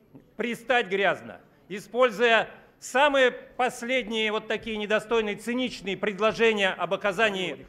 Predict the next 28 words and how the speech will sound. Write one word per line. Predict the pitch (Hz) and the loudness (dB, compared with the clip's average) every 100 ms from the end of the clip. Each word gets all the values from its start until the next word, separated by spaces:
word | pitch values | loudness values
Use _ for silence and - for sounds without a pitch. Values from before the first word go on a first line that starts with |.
| 139 | -10
каких-либо | - 220 240 214 202 214 190 | -4 -4 -4 -6 -4 0 0
там | 190 185 160 - | 4 4 2 -8
услуг, | 185 - 196 254 - - _ _ _ _ _ _ 160 | -10 -8 -2 -2 -2 -10 _ _ _ _ _ _ -6
любовных, | 202 220 254 233 214 | 0 4 4 2 -6
сексуальных | - 185 - 226 240 220 185 | -10 -10 -2 2 2 0 -6
и | |
так | 185 190 | -6 -4
далее, | 180 226 202 | -2 -2 -2
и | |
так | 202 180 | -6 -4
далее. | 220 160 98 _ _ _ _ _ | -4 -4 -10 _ _ _ _ _
И | 240 262 226 _ _ _ _ - | -8 -8 -8 _ _ _ _ -2
это | 302 302 277 | 0 2 0
будет | 220 294 269 - _ _ _ | 0 -4 -4 -10 _ _ _
не | 180 302 | -2 2
запрещено. | 247 269 254 - 240 220 147 | 4 2 0 -6 -4 -2 -4
Сегодня | - 208 208 214 | -4 -4 -4 -2
это | 233 247 233 | -2 0 -2
не | 202 | -4
запрещено. | 214 208 - 208 151 | -6 -8 -8 -8 -6
Что | 214 | -6
происходит | 226 233 - 254 247 | -4 -6 -4 -6 -2
далее? | 208 233 156 98 _ _ _ _ | 0 0 0 -10 _ _ _ _
Да, | 135 226 262 | -4 0 2
есть, | 247 254 - _ _ _ _ | 0 -6 -8 _ _ _ _
э, | 196 220 214 208 | -4 0 2 0
достойные | 185 220 - 247 220 208 | 2 0 2 0 0 -4
мужчины, | 208 - 240 254 233 190 | -6 -10 -8 -4 -4 -4